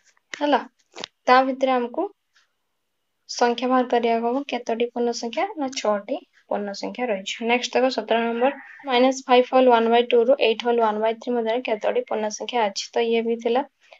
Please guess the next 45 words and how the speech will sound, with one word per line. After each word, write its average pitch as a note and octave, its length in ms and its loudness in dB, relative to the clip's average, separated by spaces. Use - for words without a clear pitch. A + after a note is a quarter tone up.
ତ B3+ 140 4
ସେଇ C4 200 8
ସମାନ A#3+ 400 2
କଥା, B3 280 2
ତାକୁ A#3 260 0
ତମେ A#3 240 0
ଆଗେ A3+ 220 0
ପରିମେୟ A3 320 2
ସଂଖ୍ୟା A#3 320 -4
କରିବ। A#3 320 0
ତ B3+ 160 0
ଏଠି A#3 160 -4
କେତେ A#3 260 -6
ହବ A3+ 180 0
ଆନ୍ସର? A3+ 400 -2
ଚଉଦଟି A#3 520 6
ପୂର୍ଣ୍ଣ A3 360 -4
ସଂଖ୍ୟା G#3+ 380 -8
ରହିଛି। G3+ 360 -4
ନେକ୍ସଟ B3 360 -2
ନାଇନ୍ B3 240 0
ହୋଲ୍ C4+ 260 2
ୱାନ୍ A#3 220 4
ବାଇ C#4 180 6
ଟୁ C4+ 160 6
ରୁ C#4 140 4
ଟୁ B3 220 0
ମଧ୍ୟରେ B3+ 480 2
କେତୋଟି B3 480 0
ଗଣନ A#3 380 4
ସଂଖ୍ୟା B3 280 -2
ଅଛି? G#3 140 0
ତ A#3 140 -4
ଗଣନ A#3+ 380 4
ସଂଖ୍ୟା C4+ 280 2
ମାନେ C4+ 200 2
କଣ? C#4 180 2
ନ୍ୟାଚୁରାଲ B3+ 500 2
ନମ୍ବର, B3+ 340 2
ଯୋଉଟା A#3 220 4
କି C4+ 180 2
କେବଳ A#3+ 380 2
ପ୍ଲସ A3 360 4
ରେ A#3+ 100 2
ରହିଥିବ। G#3+ 360 -6